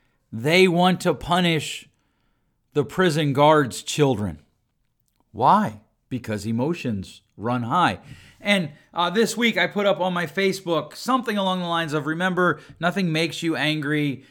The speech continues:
You chose to use anger as a response." And that word "use" is, is big because, I mean, people, I got private messages. Some people wrote on my wall,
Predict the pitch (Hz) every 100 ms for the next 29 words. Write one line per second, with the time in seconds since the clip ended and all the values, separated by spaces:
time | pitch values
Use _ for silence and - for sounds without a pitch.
0 | _ 147 160 151 165 160 156 143 151 156
1 | 127 - 147 147 143 131 113 123 - 240
2 | 190 180 202 226 190 214 262 185 156 170
3 | 160 - 311 233 139 - _ _ 208 220
4 | 233 - - - - 185 196 185 202 208
5 | 196 185 147 101 123 104 - _ 107 98
6 | 113 175 170 143 151 147 180 202 175 151
7 | 135 131 127 117 113 120 120 117